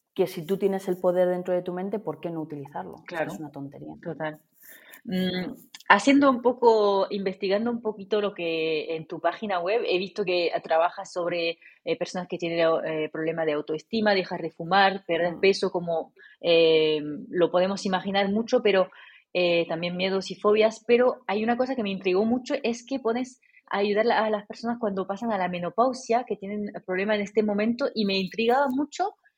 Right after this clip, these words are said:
Speaker 2: eh, de saber cómo ayudas en esta, en este tipo de, de problema, con la hipnosis. Bueno, con lo
Speaker 1: Claro,
Speaker 2: que sea.
Speaker 1: pues mira,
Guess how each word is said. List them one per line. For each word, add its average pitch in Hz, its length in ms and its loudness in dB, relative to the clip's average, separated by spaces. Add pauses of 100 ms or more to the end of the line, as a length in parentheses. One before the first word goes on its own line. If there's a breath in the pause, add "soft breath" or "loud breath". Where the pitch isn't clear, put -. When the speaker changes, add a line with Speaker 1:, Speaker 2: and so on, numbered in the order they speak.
(240)
Speaker 2:
eh, 220 400 4
de 208 100 6
saber 220 320 4
cómo 277 320 4
ayudas 247 420 0
en 220 100 -2
esta, 202 600 0
en 196 200 -6
este 208 220 -6
tipo 214 260 -4
de, 180 380 -2
de 175 100 -2
problema, 175 540 -4 (380)
con 190 140 0
la 175 60 2
hipnosis. 175 460 -6 (560)
Bueno, 143 300 -2
con 147 140 -4
lo 147 40 -4
Speaker 1:
Claro, 151 140 2
Speaker 2:
que 147 60 -2
sea. - 120 -10
Speaker 1:
pues 151 100 -6
mira, 165 380 -4